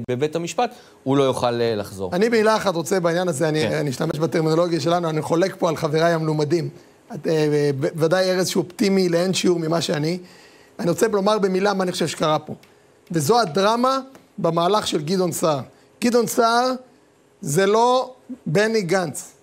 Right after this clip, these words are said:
Speaker 2: גדעון סער זה אחד הפוליטיקאים הכי משופשפים בזירה, נקודה. מה שגדעון סער עושה,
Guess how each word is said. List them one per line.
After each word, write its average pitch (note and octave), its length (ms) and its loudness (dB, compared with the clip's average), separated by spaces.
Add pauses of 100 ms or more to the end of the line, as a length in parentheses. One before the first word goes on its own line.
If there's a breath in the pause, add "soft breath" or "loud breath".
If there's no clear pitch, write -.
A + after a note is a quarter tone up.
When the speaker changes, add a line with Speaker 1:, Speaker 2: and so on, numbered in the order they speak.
(420 soft breath)
Speaker 2:
גדעון A#3+ 300 2
סער A#3 320 2
זה F#3+ 100 -2
אחד G#3+ 220 0
הפוליטיקאים G#3 840 0
הכי G#3+ 180 -2
משופשפים G3+ 760 -2
בזירה, E3+ 440 0
נקודה. D3 440 -2 (560 loud breath)
מה A#3 140 2
שגדעון A3 420 0
סער G3 380 0
עושה, G3 380 -2